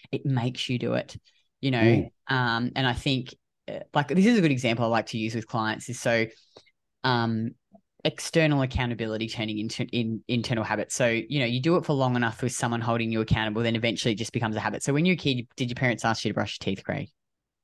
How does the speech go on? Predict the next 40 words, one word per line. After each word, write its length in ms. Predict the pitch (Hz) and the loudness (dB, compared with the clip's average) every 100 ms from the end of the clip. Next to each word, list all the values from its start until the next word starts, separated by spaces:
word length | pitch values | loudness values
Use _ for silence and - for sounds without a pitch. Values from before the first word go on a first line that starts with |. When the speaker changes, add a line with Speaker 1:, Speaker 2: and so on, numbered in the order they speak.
| _ _ | _ _
Speaker 2:
Yes. 280 | 147 - - _ _ _ | 0 0 -8 _ _ _
Speaker 1:
Yeah, 100 | 135 | 0
did 160 | 110 120 | 2 2
they 40 | |
have 120 | 135 | 2
to 80 | 127 | 2
do 140 | 120 | 2
it 80 | 113 - - | 2 0 -8
a 80 | - | -2
fair 160 | 113 | 0
few 100 | 107 | 2
times 240 | 107 101 101 | 2 0 0
before 220 | - 113 | 0 2
you 120 | 107 | 4
eventually 360 | 113 101 104 98 | 2 -2 -2 -4
just 160 | - | -4
did 140 | 104 98 | -2 -2
it 20 | |
on 100 | 95 | -2
your 120 | 90 | -2
own? 180 | 85 117 _ _ _ _ _ _ _ | -6 -10 _ _ _ _ _ _ _
Speaker 2:
Oh, 100 | 147 | 2
yeah. 220 | 156 143 - _ _ | 4 2 -4 _ _
Speaker 1:
Yeah. 100 | 123 - | -8 -2
And 140 | 117 | 0
do 120 | 135 | 4
you 100 | 131 | 6
now 180 | 135 143 | 6 4
just 160 | 156 - | 2 4
brush 220 | 147 - | 2 2
your 80 | 131 | 0
teeth 320 | 139 277 - | 2 0 0
without 280 | 147 139 110 | 2 2 4
me 120 | 127 | 2
nagging 340 | 127 123 147 175 | 2 2 2 0
you? 140 | 339 - _ - | 0 -2 _ -4
Speaker 2:
Yeah. 260 | 131 151 120 - - - - - - _ | 4 6 6 2 -12 0 2 2 -4 _
<laughs> 80 | - - _ _ _ _ _ | -2 -2 _ _ _ _ _
Speaker 1:
<laughs> 800 | 587 508 330 - - 180 202 - | -6 -6 -8 -12 -8 -6 -6 8
Speaker 2:
Sausage. 540 | 453 370 349 - - | 10 12 12 8 -4